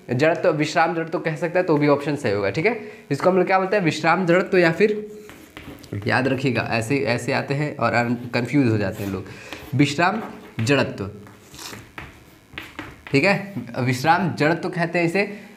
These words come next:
इसी को, जड़त्व के नियम को। तो पहला नियम यही था कि कोई वस्तु अगर विरामावस्था में है तो विरामावस्था में ही रहेगी जब तक कि उस पर कोई बाह्य बल न आरोपित कर दिया जाए।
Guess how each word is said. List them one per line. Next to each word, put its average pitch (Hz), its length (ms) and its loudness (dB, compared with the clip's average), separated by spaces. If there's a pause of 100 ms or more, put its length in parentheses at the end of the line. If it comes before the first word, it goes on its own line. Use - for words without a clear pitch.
(120)
इसी 165 200 4
को, 123 160 0
जड़त्व 156 300 4
के 156 120 0
नियम 123 180 2
को। 120 80 0
तो 120 80 -2
पहला 175 220 2
नियम 214 200 0
यही 208 100 4
था 226 120 4
कि 208 280 -6
कोई 175 220 6
वस्तु 185 240 4
अगर 185 120 6
विरामावस्था 170 400 4
में 185 80 4
है 190 60 -4
तो 190 60 -2
विरामावस्था 160 420 2
में 170 100 0
ही 165 40 0
रहेगी 170 400 -2
जब 139 200 2
तक 170 160 2
कि 170 80 2
उस 165 100 4
पर 165 120 2
कोई 175 160 -2
बाह्य 135 240 2
बल 147 160 2
न 156 60 4
आरोपित 139 540 0
कर 160 60 2
दिया 147 120 0
जाए। 165 240 4